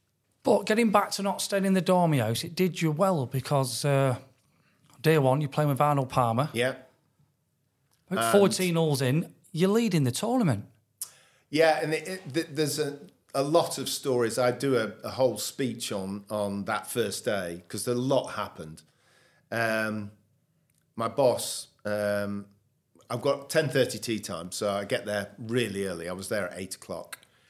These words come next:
Speaker 2: uh, had a bit of breakfast, and then, um, I'd had a parcel come through from,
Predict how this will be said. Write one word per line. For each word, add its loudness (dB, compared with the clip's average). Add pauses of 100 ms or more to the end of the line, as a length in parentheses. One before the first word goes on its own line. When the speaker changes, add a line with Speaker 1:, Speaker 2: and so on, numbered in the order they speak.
(340)
Speaker 2:
uh, -8
had -2
a -4
bit -6
of -6
breakfast, -8
and -8
then, -6
um, -4 (420)
I'd -2
had 2
a 0
parcel 2
come -4
through -6
from, -8